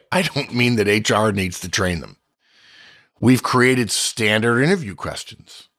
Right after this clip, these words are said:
We've eliminated freelancing. The people who conduct interviews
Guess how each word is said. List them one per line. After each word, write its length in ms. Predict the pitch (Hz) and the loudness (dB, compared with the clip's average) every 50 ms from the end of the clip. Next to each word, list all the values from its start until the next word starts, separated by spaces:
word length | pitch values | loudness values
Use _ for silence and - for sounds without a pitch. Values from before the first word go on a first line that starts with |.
| _ _ _ _ _ _ _ _ _ _ _ _ - | _ _ _ _ _ _ _ _ _ _ _ _ 0
We've 220 | 110 117 120 110 | 4 4 4 4
eliminated 560 | 117 113 113 120 127 135 131 135 135 131 135 120 | 4 4 4 4 4 4 4 4 4 2 0 -2
freelancing. 760 | - - 170 196 220 190 127 92 82 82 - - 80 - - _ _ _ - | -4 -2 0 2 2 2 2 0 -4 -6 -10 -10 -10 -12 -16 _ _ _ -14
The 280 | - - - 214 220 208 | -12 -10 -8 -6 -6 -4
people 340 | - 294 320 320 - 185 135 | 2 2 2 2 0 -4 -4
who 120 | 117 101 | -4 -2
conduct 440 | - 110 95 85 90 85 - - 95 | 0 0 2 2 0 0 -2 -4 -6
interviews 480 | 85 85 80 80 78 76 73 - - | -6 -6 -6 -8 -10 -10 -10 -12 -14